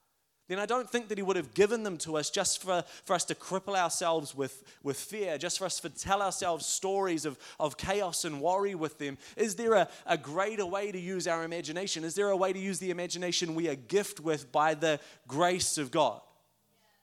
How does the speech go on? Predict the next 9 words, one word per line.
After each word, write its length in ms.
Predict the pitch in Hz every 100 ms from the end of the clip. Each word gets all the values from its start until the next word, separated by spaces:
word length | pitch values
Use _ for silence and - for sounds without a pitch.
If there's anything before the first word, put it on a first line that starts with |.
| _ _ _
You 80 | 175
know, 100 | 185 185
God 220 | 214 214 214
says 200 | 233 196
in 80 |
Isaiah 400 | 190 170 180 180
chapter 460 | 175 190 160 165 143 - - -
fifty-five, 760 | 196 - 185 - 180 180 160
verse 280 | 147 175 -